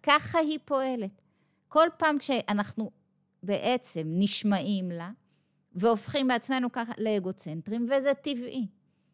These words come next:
וזה טבעי לראות אותי במרכז, כי, כי אני פה, אותי אני יודעת, כן? אבל כל פעם שאני באמת במקום הזה,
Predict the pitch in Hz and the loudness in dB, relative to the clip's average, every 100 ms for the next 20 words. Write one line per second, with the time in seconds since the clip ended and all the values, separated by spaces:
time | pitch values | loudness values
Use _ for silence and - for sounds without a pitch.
0 | _ _ 196 240 254 269 302 277 311 226 | _ _ -2 0 2 0 -2 -2 0 2
1 | 214 240 240 - 214 - 277 262 220 196 | 4 4 2 0 0 2 0 2 2 0
2 | 185 170 - 151 135 139 - 202 - 220 | 0 -4 -8 -14 -12 -14 -12 -12 -8 -6
3 | - 208 269 359 - 370 233 - - _ | 0 0 0 -2 0 2 2 -2 -14 _
4 | - _ 208 208 330 320 320 311 330 285 | -20 _ -12 -4 0 0 0 -2 0 -2
5 | 190 - 226 226 _ _ _ _ _ _ | -4 -12 -20 -20 _ _ _ _ _ _
6 | _ _ _ _ 202 196 202 294 311 349 | _ _ _ _ 0 0 2 4 4 4
7 | 320 311 240 180 156 190 175 220 226 214 | 0 2 2 0 0 -2 -2 -4 -2 -2
8 | 185 165 269 294 339 339 311 359 | -2 -4 -4 -2 -2 -6 -6 -6